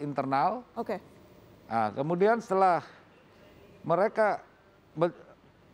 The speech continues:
Speaker 1: eh, mengikuti apa arahan polisi, mereka mencoba melapor ke atasan, tapi tindakan K P I setelah dilaporkan, dia ceritakan semua pada atasannya, hanya dipindah ruangan.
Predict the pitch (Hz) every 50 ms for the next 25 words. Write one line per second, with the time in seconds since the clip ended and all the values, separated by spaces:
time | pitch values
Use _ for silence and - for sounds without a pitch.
0 | - - - 139 156 156 156 151 151 156 165 175 170 - 240 247 247 240 214 175
1 | 185 175 175 175 170 165 160 156 165 156 131 147 135 135 131 - - 190 214 220
2 | 214 185 - - - 113 107 131 151 160 165 170 170 202 214 202 190 175 156 -
3 | 185 175 160 196 202 185 143 135 170 170 170 165 165 165 160 - 151 143 131 -
4 | 123 117 - - 131 151 180 185 165 - - - _ _ 175 196 202 240 247 190
5 | - 214 196 196 214 214 220 233 226 220 - 190 185 180 - 180 165 135 127 139
6 | 175 165 - 160 151 156 151 151 156 147 139 - 151 156 151 - 165 165 160 160
7 | 156 - - 156 151 - 180 175 - 202 196 - - 170 170 160 143 156 147 147
8 | 143 143 139 143 139 - 147 135 143 156 170 156 - _ _ - _ _ - -
9 | 208 233 240 208 202 160 196 185 175 180 160 160 160 160 170 160 143 131 104 95
10 | 92 87